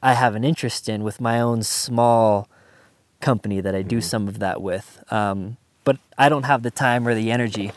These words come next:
Speaker 1: Uh, we were talking about, you know, only, only so many hours in the day. I don't have the time or energy to invest as much of my energy or time into that while I'm having this other full-time job. So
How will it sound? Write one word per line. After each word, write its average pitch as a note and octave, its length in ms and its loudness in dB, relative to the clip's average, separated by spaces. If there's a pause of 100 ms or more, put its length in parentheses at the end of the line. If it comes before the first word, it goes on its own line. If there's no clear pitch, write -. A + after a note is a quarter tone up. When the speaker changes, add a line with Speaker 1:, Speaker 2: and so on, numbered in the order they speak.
(280)
Speaker 1:
Uh, G#2+ 140 2
we G#2+ 60 0
were A2+ 80 0
talking A#2+ 260 2
about, G#2+ 160 -2
you A2 80 -6
know, A2+ 100 -2
only, A#2+ 300 -4
only B2+ 400 0
so - 180 0
many A#2+ 160 0
hours A2+ 240 4
in G#2 80 -8
the G#2 60 -6
day. G#2+ 220 0
I A2+ 40 4
don't D3 100 4
have D#3 120 4
the A#2+ 80 -4
time A#2 280 0
or A2 40 0
energy A2 320 -4
to - 200 -6
invest G#2 460 -2
as A2 160 -4
much C3+ 600 0
of A#2 200 -4
my G#2+ 380 -2 (120)
energy A#2+ 360 -2
or A#2 180 -2
time A2+ 320 -2
into G#2+ 200 -8
that G#2 280 -2 (440)
while A2+ 140 2
I'm A2 60 -2
having A2 260 0
this G#2 160 -4
other G2+ 160 -2
full-time G2 520 -8
job. F#2+ 320 0
So - 260 -4